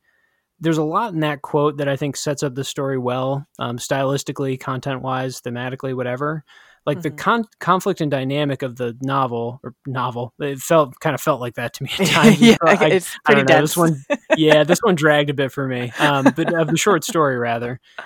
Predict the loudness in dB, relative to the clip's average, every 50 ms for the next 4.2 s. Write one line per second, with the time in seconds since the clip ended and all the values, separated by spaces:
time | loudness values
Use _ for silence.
0 | -10 -6 -2 0 0 -2 -2 -2 0 0 0 0 -2 -4 -4 -2 0 2 2 2
1 | 2 0 0 0 2 2 0 0 0 2 2 2 0 -2 -4 0 0 2 2 0
2 | -2 -4 -6 -4 -4 -4 -6 -6 -6 -10 -12 -12 -10 -6 -6 -4 -4 -4 -2 -2
3 | -2 -2 -2 -2 -2 -2 -2 -4 -4 -4 -2 -2 -2 -2 -2 0 -2 -2 -2 -2
4 | -4 -4 -4 -6